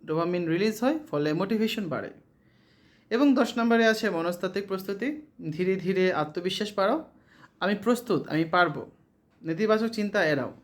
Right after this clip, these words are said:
এই কাজের কারণ হচ্ছে স্ট্রেস কমে, মনোযোগ ভালো থাকে। তো শিক্ষার্থীরা, এই হচ্ছে আজকে আলোচনা। আশা করি ভিডিওটি ভালো লেগেছে।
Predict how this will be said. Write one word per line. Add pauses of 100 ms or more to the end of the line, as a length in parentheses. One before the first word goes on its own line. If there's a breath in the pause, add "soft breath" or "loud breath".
(220)
এই
কাজের
কারণ
হচ্ছে
স্ট্রেস
কমে, (480 soft breath)
মনোযোগ
ভালো
থাকে। (1300 soft breath)
তো
শিক্ষার্থীরা,
এই
হচ্ছে
আজকে
আলোচনা। (100)
আশা
করি
ভিডিওটি
ভালো
লেগেছে।